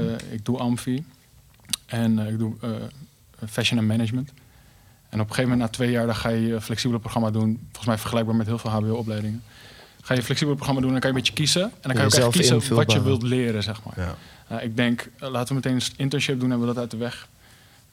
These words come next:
Speaker 1: En, eh, ik was ooit, eh, bij Fashion Week,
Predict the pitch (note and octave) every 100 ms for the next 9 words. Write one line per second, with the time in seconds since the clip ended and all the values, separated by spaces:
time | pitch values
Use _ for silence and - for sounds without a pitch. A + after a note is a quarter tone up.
0 | - A2+ A2 A2 G#2+ - - A#2 B2+ A#2
1 | A2+ A#2+ A#2 - - - B2 - A#2+ -
2 | A#2+ A#2+ -